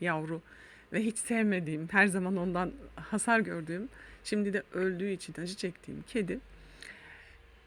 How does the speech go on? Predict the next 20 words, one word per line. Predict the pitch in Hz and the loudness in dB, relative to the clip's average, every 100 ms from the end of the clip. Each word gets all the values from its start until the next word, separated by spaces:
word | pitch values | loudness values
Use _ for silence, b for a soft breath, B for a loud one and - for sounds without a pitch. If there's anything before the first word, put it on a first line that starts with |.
| - - - - 208 | -20 -20 -20 -4 0
camdan | 254 262 262 262 - - | 2 0 -4 -8 -14 -14
balkonu | - 214 208 214 | -4 -4 -2 -2
yıkadığım | 220 - 202 202 202 | -2 -4 -2 -2 -2
ıslaklıklara | - 196 - 196 202 226 | -4 -6 -6 -6 -4 -2
basarak | 240 - 214 254 | -4 -4 -6 -6
koşarak | 254 - 196 185 | -6 -2 -2 -2
geldi | 349 262 233 240 | -4 -6 -4 -2
ve | 208 | -2
camdan | 208 202 214 | -2 -2 -2
atlayıp | 202 - 202 | -4 -4 -2
o | 214 | -2
pikenin | 196 - 175 | -2 -4 -4
üzerinde | 170 175 185 381 | -4 -6 -6 -2
gezindi. | 269 175 165 151 143 - - - B B B - | 0 -2 -4 -8 -10 -16 -20 -20 B B B -2
Tam | 277 262 | 2 4
altı, | 254 254 277 - - 226 | 2 0 -6 -6 -8 -2
yedi | 233 247 | 0 0
tane | 214 190 220 - | 0 0 0 0
izi | 202 180 | 0 0
var. | 165 147 | -2 -4